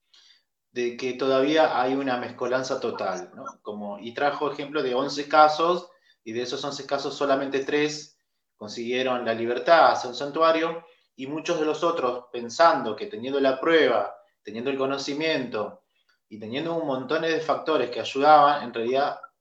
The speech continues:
retrocedieron y no se consiguió. Primero, la liberación de esos animales, la consideración moral, mucho menos ética,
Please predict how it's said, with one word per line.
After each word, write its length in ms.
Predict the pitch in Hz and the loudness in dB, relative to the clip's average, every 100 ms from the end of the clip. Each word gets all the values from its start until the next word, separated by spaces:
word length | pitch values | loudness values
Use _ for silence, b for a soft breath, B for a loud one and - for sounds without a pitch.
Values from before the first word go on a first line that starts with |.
| _ | _
retrocedieron 1000 | 117 - 113 - 117 117 120 123 127 123 | -10 -8 -8 -6 -4 -2 -2 -2 -4 -6
y 100 | 110 | -12
no 280 | 117 127 123 | -8 -8 -8
se 180 | 110 | -14
consiguió. 540 | 104 107 - 104 98 - | -12 -14 -12 -12 -12 -14
Primero, 380 | 113 117 95 90 | -12 -10 -10 -8
la 100 | 104 | -8
liberación 380 | 113 113 143 | -6 -4 -4
de 60 | 147 | -4
esos 200 | 143 139 | -4 -4
animales, 640 | 139 151 156 165 165 - _ _ _ _ | -6 -2 0 0 -6 -14 _ _ _ _
la 100 | 101 | -12
consideración 640 | 101 110 110 107 110 143 139 | -10 -8 -8 -6 -4 -2 0
moral, 400 | 143 151 151 135 | 6 6 6 0
mucho 220 | 120 123 | -8 -10
menos 200 | 123 139 | -6 -6
ética, 540 | 147 156 160 185 - | -6 -2 0 0 -2